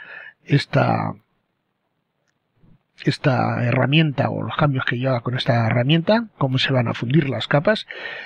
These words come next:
Eh, os aconsejo que, bueno, pues que juguéis un poco con el tema de, del modo de mezcla para que vayáis mirando. Normalmente trabajamos en normal, pero se puede ir, eh, cambiando todo.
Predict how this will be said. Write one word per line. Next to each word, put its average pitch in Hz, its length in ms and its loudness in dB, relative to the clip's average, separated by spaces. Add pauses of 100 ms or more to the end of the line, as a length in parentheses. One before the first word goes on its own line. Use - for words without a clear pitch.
Eh, 170 240 6
os 165 140 6
aconsejo 165 600 4
que, 175 80 4
bueno, 139 260 4
pues 123 180 -2
que 143 120 0
juguéis 156 580 4
un 139 140 2
poco 147 320 4
con 151 300 2
el 123 160 0
tema 139 340 4
de, 120 340 -4 (680)
del 135 280 0
modo 151 280 6
de 139 120 4
mezcla 170 420 4
para 147 200 2
que 139 140 -2
vayáis 123 840 2
mirando. 110 380 -2
Normalmente 170 540 4
trabajamos 139 720 2
en 151 160 4
normal, 131 560 4
pero 160 200 4
se 139 140 0
puede 156 340 4
ir, 147 320 4 (420)
eh, 127 180 0
cambiando 151 920 4 (1080)
todo. 113 380 -2